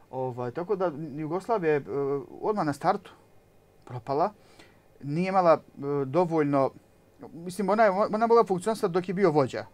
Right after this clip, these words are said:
Dok je bio, dok, dok je bilo vođe, mogla je funkcionisati.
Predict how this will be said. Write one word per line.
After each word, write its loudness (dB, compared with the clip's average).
Dok -12
je -6
bio, 0
dok, -2
dok -6
je -6
bilo 2
vođe, 4
mogla 2
je 2
funkcionisati. -14